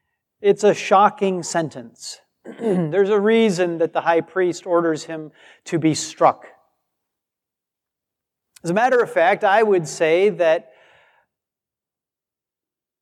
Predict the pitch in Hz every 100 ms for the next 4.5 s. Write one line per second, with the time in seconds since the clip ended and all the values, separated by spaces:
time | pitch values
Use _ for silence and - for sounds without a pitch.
0 | _ _ _ _ _ _ _ _ _ _
1 | _ _ 185 185 190 220 233 240 240 208
2 | - _ _ 190 180 185 202 254 220 220
3 | - 190 208 208 196 190 165 165 - 165
4 | 156 131 131 214